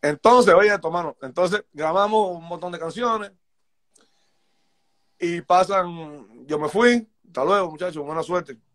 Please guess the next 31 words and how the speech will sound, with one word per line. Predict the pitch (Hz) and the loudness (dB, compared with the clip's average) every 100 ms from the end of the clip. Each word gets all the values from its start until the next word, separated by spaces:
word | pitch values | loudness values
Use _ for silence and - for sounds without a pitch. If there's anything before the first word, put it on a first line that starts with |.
| _ _ _ _ _ _ _ _ _ _ _ - | _ _ _ _ _ _ _ _ _ _ _ -10
Y | 143 139 | -8 0
pasa | 156 170 | 0 2
como | 170 156 | 0 -2
un | 165 | -2
par | 165 156 | 0 0
de | |
semanas | 151 165 170 156 | 2 2 2 0
y | 139 | -4
me | 127 120 | -6 -6
llama | 139 151 | -4 -4
el | |
productor | 139 139 151 | -4 -2 0
otra | 143 135 | 0 0
vez | 156 131 | -4 -4
y | |
me | 123 | -8
dice, | 123 117 | -6 -2
"Oye, | 151 151 123 | 0 0 -2
hay | 123 131 | -4 -4
que | 147 | -6
venir | 143 131 143 139 | -6 -8 -6 -2
a, | 120 101 87 _ _ _ | -2 -4 -12 _ _ _
hay | - 135 | -8 -4
una | 170 | 0
canción | 151 135 156 139 | 0 0 -2 -2
más, | 139 120 | -2 -2
¿puedes | 135 151 | -2 -2
venir?". | 139 165 151 - _ _ _ _ _ - | 0 -2 -6 -8 _ _ _ _ _ -10
Digo, | 123 113 | -6 -6
"Sí". | 131 117 101 _ _ _ _ _ | -6 -6 -8 _ _ _ _ _
Ok, | - 202 | 2 4